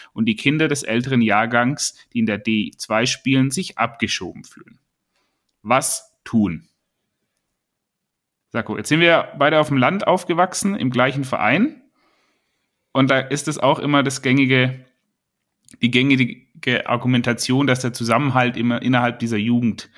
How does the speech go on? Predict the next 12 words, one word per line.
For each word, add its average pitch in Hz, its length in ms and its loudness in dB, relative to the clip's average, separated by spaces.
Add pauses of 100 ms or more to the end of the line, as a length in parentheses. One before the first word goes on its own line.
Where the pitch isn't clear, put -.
(280)
nicht 110 160 -6
mehr 110 100 -2
funktioniert 95 800 -6
und 110 140 -8
dass 113 180 -4
dann 107 320 -2
eine 110 140 -4
Zweiklassengesellschaft 127 1120 -2
von 113 180 -4
coolen 165 680 2
Kids 165 340 -2
und 120 400 0